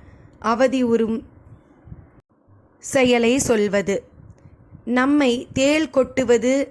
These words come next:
கண்ம, கரும, மலம். நாம் முன் செய்த வினைகளின் பலன்.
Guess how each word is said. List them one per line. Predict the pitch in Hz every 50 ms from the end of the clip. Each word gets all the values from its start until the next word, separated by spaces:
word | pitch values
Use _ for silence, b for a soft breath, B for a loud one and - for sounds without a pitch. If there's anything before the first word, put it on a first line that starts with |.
| - _ _ _ _ -
கண்ம, | - 226 220 226 233 233 233 226 226 233 240 247 247 - -
கரும, | - 214 214 214 214 226 226 220 220 226 233 233 -
மலம். | 196 190 185 185 190 190 190 - - - - _ _ _ _ _ _ _ - - - - - - - - 277 262
நாம் | 277 277 294 311 330 311 - -
முன் | 247 254 285 311 330 339 320 - -
செய்த | 262 240 233 233 226 202 233 240 254 277 277 - - - - - - 202
வினைகளின் | 202 247 254 247 269 285 233 254 233 220 240 262 285 - _
பலன். | - 208 202 196 208 214